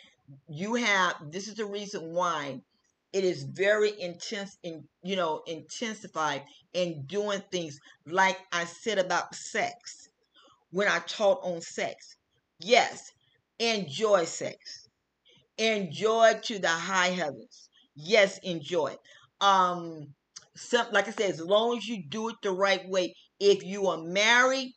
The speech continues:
yes. Now, I don't believe in this living together because I feel like this. If a woman and a man are living together,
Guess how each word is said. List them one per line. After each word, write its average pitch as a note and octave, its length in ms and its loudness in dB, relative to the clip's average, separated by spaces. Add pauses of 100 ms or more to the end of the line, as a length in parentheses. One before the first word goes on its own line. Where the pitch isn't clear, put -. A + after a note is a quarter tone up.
(380)
yes. F3 360 2
Now, E3+ 180 0
I F3 80 4
don't G3+ 220 -2
believe A3 320 -4
in G#3 160 -2
this G3 200 -4
living F3+ 380 -4
together G#3 500 -2
because F3+ 280 -8
I D#3+ 80 -6 (100)
feel F#3+ 140 -4
like F#3+ 240 2
this. G3 200 -4 (420)
If F3+ 180 4 (120)
a D#3+ 120 0
woman B3+ 840 -4 (960)
and E3+ 120 -2
a D#3+ 160 -4
man A3+ 560 -2 (220)
are D#3+ 160 4
living F#3 380 -4
together, A3 580 -2